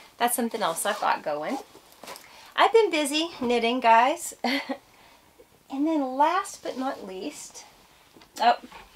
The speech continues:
it's the sock from Iceland that I still haven't finished. And I don't have it with me, and I'm barricaded in my stuff, so I'm not going to get it. I wanted to say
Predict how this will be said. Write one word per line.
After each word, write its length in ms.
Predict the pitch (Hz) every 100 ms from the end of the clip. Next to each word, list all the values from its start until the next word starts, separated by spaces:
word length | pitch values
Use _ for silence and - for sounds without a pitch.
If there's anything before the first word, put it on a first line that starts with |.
| - - -
it's 180 | 196
the 100 | -
sock 340 | 214 196 180 -
from 180 | 214 175
Iceland 500 | 160 165 165 165 170
that 200 | 170 -
I 120 | 185
still 240 | - 170
haven't 320 | 160 - - -
finished. 400 | 147 - - -
And 140 | 175 -
I 100 | 180
don't 180 | 165 -
have 160 | 165
it 100 | 160
with 220 | 165 160
me, 160 | 170 156
and 80 | 156
I'm 180 | 156 151 _ _ _
barricaded 640 | - 170 160 - 160 - -
in 160 | -
my 100 | -
stuff, 400 | - - - - -
so 320 | - 165 165 - -
I'm 100 | -
not 160 | - -
going 160 | 165 165
to 80 |
get 160 | 165 156
it. 120 | - - _ _ _ _ _ _ _ _ _ _ _ _ _ _ _ _ _ _ _ _ - - _ _ _ _ _ _ _ _ _ - - - _ _ _ _ _ _ _ _ _ - _ _ -
I 80 | 220
wanted 300 | 277 349 254
to 100 | -
say 440 | 180 - 185 175